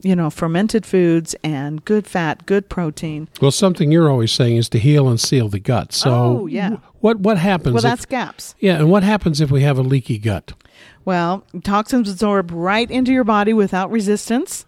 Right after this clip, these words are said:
Speaker 1: Oh, that's not good. And they get distributed around your body. Oh, there you go. There you go. There's that arthritis in that elbow. Yeah,
Speaker 2: Mm-hmm.
Speaker 1: yeah, there it is. There's that dementia in your brain.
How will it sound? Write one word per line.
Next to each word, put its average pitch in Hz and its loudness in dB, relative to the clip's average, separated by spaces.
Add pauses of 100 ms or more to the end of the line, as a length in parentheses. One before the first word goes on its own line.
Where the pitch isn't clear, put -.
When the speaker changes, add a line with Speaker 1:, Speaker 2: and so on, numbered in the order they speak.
(180)
Speaker 1:
Oh, 196 4
that's 165 -2
not 190 -4
good. 180 -4 (280)
And 196 -4
they 214 -2
get 208 -2
distributed 311 -2
around 294 0
your 330 0
body. 240 -2 (160)
Oh, 370 -6 (220)
there 247 -2
you 320 0
go. 226 -2
There 247 0
you 285 -2
go. 240 0 (180)
There's 320 2
that 302 0
arthritis 254 -2
in 196 -4
that 185 -4
elbow. 220 -2 (720)
Yeah, 156 4
Speaker 2:
Mm-hmm. - -20
Speaker 1:
yeah, 254 -4
there 220 -2
it 240 0
is. 254 -2
There's 240 -2
that 233 -2
dementia 220 -2
in 196 -8
your 180 -4
brain. 214 -6